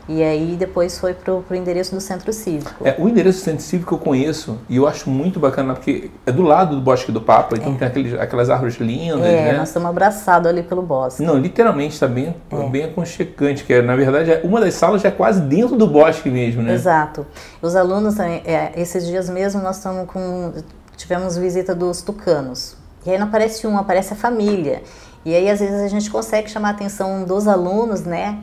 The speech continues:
Speaker 1: E aí eles ficam ali olhando, ou até mesmo nós, os profissionais, ficam ali na hora do almoço. Gente, olha que coisa mais linda. Sempre aparece um, uma ave diferente. Olha, mas o que que é aquilo dali? É muito bacana. É,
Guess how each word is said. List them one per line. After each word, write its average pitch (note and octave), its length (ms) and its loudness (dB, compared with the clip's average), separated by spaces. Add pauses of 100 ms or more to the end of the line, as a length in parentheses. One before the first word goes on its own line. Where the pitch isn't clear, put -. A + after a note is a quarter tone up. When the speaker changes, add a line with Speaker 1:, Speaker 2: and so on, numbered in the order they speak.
(120)
Speaker 1:
E E3+ 120 -2
aí F3+ 200 2
eles A#3+ 280 -4
ficam A3 300 -4
ali F3+ 300 -2
olhando, F3+ 460 4
ou E3+ 100 4
até F#3 280 2
mesmo C#4 360 2
nós, G#3 240 2
os A3 100 -6
profissionais, G3+ 640 -2
ficam G#3 240 -6
ali F#3+ 100 -2
na F#3+ 100 0
hora F#3+ 120 0
do F#3 80 2
almoço. F3+ 480 -4
Gente, A3 340 -6
olha A#3 120 -2
que A3+ 60 -8
coisa G#3 200 0
mais F#3 240 -6
linda. F3+ 420 -4 (280)
Sempre E4+ 320 -2
aparece A#3 420 4
um, G#3+ 140 -4
uma F#3+ 460 0
ave F#3+ 120 -2
diferente. F#3+ 640 -2
Olha, B3+ 120 -2
mas C4 100 -2
o - 20 -16
que - 120 -20
que - 60 -10
é F#4+ 40 -6
aquilo B3+ 200 -6
dali? E3 380 -2 (540)
É G3+ 100 2
muito G#3+ 300 0
bacana. E3 600 2 (380)
É, D#3+ 560 2